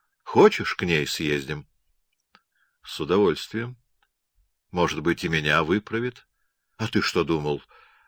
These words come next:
Богу все возможно». «Или не веришь?» «Верю, дядюшка.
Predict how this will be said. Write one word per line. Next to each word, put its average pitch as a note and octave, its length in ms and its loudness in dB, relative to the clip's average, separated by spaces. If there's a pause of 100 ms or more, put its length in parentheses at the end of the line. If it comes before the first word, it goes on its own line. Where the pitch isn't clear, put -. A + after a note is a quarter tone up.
Богу E2 420 2
все F#2+ 340 0
возможно». D#2 600 -4 (1120)
«Или E2+ 240 2
не D#2 140 0
веришь?» F2 520 0 (440)
«Верю, F#2+ 440 4
дядюшка. D#2+ 800 0